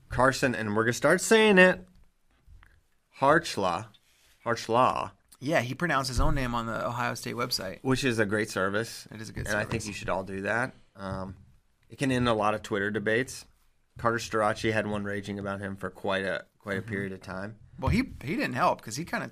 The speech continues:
Speaker 2: he kinda changed his mind.
Speaker 1: Well, and that's his prerogative.
Speaker 2: Yeah.
Speaker 1: Uh, so anyway,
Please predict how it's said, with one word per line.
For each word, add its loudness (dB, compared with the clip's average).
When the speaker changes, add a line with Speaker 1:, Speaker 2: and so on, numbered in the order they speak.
Speaker 2:
he -12
kinda -8
changed -10
his -12
mind. -6
Speaker 1:
Well, -6
and 0
that's 2
his -4
prerogative. -4
Speaker 2:
Yeah. -10
Speaker 1:
Uh, 6
so 8
anyway, 6